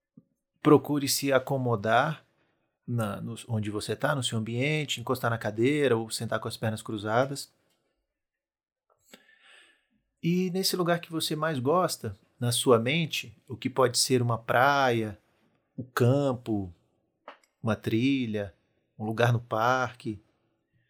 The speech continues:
é, entre em contato com esse lugar que você tem mais afinidade, que vem à sua mente agora,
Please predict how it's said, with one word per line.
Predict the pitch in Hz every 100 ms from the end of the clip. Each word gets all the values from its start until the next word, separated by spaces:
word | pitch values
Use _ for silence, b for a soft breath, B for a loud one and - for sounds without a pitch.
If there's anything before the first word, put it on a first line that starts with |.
| _ _ _ _ _ - _ _ -
é, | 101 117
entre | 139 156
em | 147
contato | 147 123 143 143
com | -
esse | 147 -
lugar | 139 123 123 135 131
que | 127
você | 139 127 - 135 135 135 131 123 _ _ _ _ _ _ _ _ _ _ _ _
tem | - 123
mais | 131 127
afinidade, | 131 135 120 107 117 143 135 127
que | -
vem | 117 123
à | 123
sua | - 113
mente | 113 123 139 -
agora, | 113 110 127 139 135